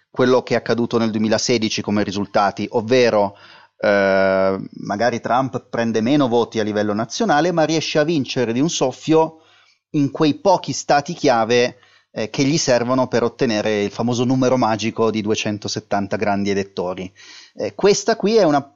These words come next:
possibilità, appunto, non, eh, probabile, ma che non possiamo escludere. Conta che, eh, i, i siti di analisi politica americana danno a questa possibilità intorno al dieci per cento di, di probabilità si-, di verificarsi.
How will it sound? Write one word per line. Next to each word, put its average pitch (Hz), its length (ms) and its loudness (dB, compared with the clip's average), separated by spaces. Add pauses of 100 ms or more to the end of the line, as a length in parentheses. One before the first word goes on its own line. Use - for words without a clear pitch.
(160)
possibilità, 156 1400 2
appunto, 127 500 -2
non, 185 420 2
eh, 127 640 2
probabile, 170 720 0
ma 175 220 -2
che 175 120 -4
non 156 120 0
possiamo 131 360 -4
escludere. 101 580 -4 (220)
Conta 160 320 0
che, - 140 -2 (160)
eh, 120 340 -4
i, 127 380 -6
i - 20 -6
siti 127 580 -4 (300)
di 120 160 -2
analisi 123 640 0
politica 135 380 -2
americana 147 640 0 (200)
danno 147 380 0
a 127 60 0
questa 131 300 -6
possibilità 139 920 0
intorno 127 460 0
al 120 100 0
dieci 117 300 -2
per 123 160 -2
cento 120 420 -2
di, 104 400 -2
di 101 100 -6
probabilità 110 560 -2
si-, 113 220 -6
di 113 100 -4
verificarsi. 104 720 -6